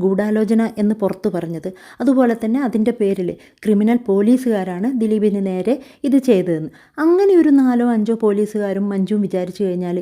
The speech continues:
ഇത്രയും പ്രശസ്തനായ, കാരണം സിനിമാ ലോകം മുഴുവനും അടക്കി വാണിയ ഒരാളായിരുന്നല്ലോ ഈ ദിലീപ്. ഈ ദിലീപിനെതിരെ ഇവർ പറഞ്ഞു കഴിഞ്ഞാൽ ഇതുപോലെ ഇത്രയും ദിവസം ജയിലിൽ കിടക്കാനും ഈ വർഷങ്ങൾ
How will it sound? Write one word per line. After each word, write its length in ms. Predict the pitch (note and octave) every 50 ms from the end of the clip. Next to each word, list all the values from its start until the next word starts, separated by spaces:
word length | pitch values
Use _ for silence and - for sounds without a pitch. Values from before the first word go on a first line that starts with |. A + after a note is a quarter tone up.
| - - A3+
ഇത്രയും 380 | A#3 - - C4 C4 C#4 C4+ C4
പ്രശസ്തനായ, 640 | A3+ G3+ - A3+ - - - G#3 F#3 E3 D#3 D#3 - - _ - - - _ A3
കാരണം 280 | G#3 G#3 G#3 A3 B3+ B3+ C4 - _ -
സിനിമാ 260 | F3+ F3 F#3+ F#3+ G3 G#3+
ലോകം 300 | A3+ B3 A#3 C#4 C#4+ C4+
മുഴുവനും 400 | B3+ A#3 B3 C4+ C#4+ D4 D4 C#4
അടക്കി 340 | B3 A3 A3 A3 - D4 C4+ C#4+
വാണിയ 240 | C#4+ C#4 C#4+ C#4+
ഒരാളായിരുന്നല്ലോ 720 | C#4+ C#4 B3+ B3 B3+ B3+ C4+ C#4 C4+ C#4 C4+ C4 B3 G#3+ G3+ G3
ഈ 20 | F#3 E3+
ദിലീപ്. 320 | F#3+ F3+ F3+ E3+ E3 D#3+ D#3 _ _ _ _ _
ഈ 80 | - E4+
ദിലീപിനെതിരെ 760 | D#4 E4 D#4 C#4+ D#4 D#4 D4 D4 C#4+ C4 A3+ G3 G#3+ A3+ G#3 G3+ - - _ _
ഇവർ 180 | C#4+ B3+ D4+ D4 C#4+ C#4
പറഞ്ഞു 280 | A#3+ G#3 G#3 G#3+ G#3+ G#3
കഴിഞ്ഞാൽ 340 | G3 F#3 F3+ F#3 F#3 F3 -
ഇതുപോലെ 460 | G#3 G3 G#3+ G#3 G#3+ G3+ G3 F#3+ F#3+ F#3 F#3+
ഇത്രയും 320 | - - G3 G3 G3+ G3
ദിവസം 320 | F#3+ F#3+ F3+ F#3+ - G3 F#3 F3+
ജയിലിൽ 340 | G3 F#3 F3+ F#3 F#3 G3 F#3+ -
കിടക്കാനും 460 | F3+ F3 E3+ - F3+ E3+ E3 F3 F3 - - - _ -
ഈ 100 | C#4+ D4 D4 D4 C#4+ B3+ - G3 G3
വർഷങ്ങൾ 400 | G3 - - - A3 G3+ G3+